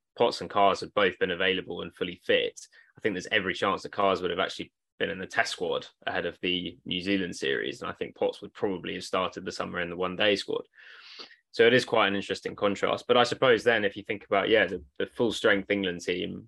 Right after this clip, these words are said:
with everyone, with all the fast bowlers available, whether or not that will ever happen again, who knows? You're probably looking at Mark Wood and Adil Rashid in the, in the middle overs,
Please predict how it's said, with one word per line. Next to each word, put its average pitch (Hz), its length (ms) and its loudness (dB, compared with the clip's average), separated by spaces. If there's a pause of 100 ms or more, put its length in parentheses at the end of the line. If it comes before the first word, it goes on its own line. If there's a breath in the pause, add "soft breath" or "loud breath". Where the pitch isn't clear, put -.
with 95 140 -2
everyone, 92 640 0
with 101 140 -2
all 127 160 2
the 104 80 0
fast 101 300 2
bowlers 95 240 2
available, 92 480 -2
whether 95 260 0
or 90 100 -4
not 95 140 -6
that 95 120 -4
will 92 140 -4
ever 92 160 -4
happen 92 280 -6
again, 90 300 -2
who 98 140 -2
knows? 92 500 -4 (400 loud breath)
You're 104 100 0
probably 104 380 6
looking 92 300 0
at 90 100 -2
Mark 95 280 0
Wood 95 180 2
and 90 120 2
Adil 92 260 -2
Rashid 110 420 -2
in 87 140 -8
the, 80 200 -2 (100)
in 98 80 -4
the 98 60 -4
middle 95 260 -6
overs, - 540 -6